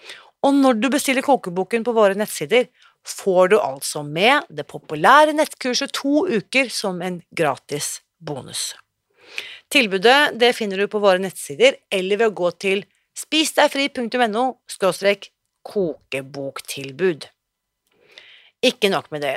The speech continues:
Da vi lanserte denne grønne kokeboken, så inviterte vi Spis deg fri-følgere over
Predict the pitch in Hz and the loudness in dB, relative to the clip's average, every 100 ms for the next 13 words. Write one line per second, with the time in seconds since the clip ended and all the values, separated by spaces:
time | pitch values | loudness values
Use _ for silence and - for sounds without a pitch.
0 | - 202 233 311 320 - 254 226 330 311 | 2 2 4 2 2 2 4 4 6 6
1 | 277 262 208 214 214 214 214 214 208 156 | 6 2 6 6 6 6 4 4 2 0
2 | 175 139 139 - 180 185 214 - 240 285 | -6 -8 -8 -4 -4 0 2 2 -2 -2
3 | - 170 - 208 240 - 240 247 254 214 | 2 2 2 -4 -4 -4 -4 -2 -2 -2
4 | 190 175 185 170 190 233 196 214 240 | -2 -2 -4 0 2 2 0 2 0